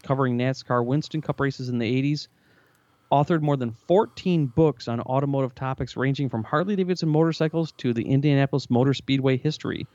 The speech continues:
Most frequently known for founding the Cannonball Baker Sea to Shining Sea Memorial Trophy Dash, better known as the Cannonball Run.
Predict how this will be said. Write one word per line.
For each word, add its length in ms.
Most 320
frequently 500
known 520
for 160
founding 580
the 120
Cannonball 720
Baker 520
Sea 420
to 140
Shining 520
Sea 340
Memorial 520
Trophy 400
Dash, 400
better 240
known 220
as 140
the 60
Cannonball 540
Run. 380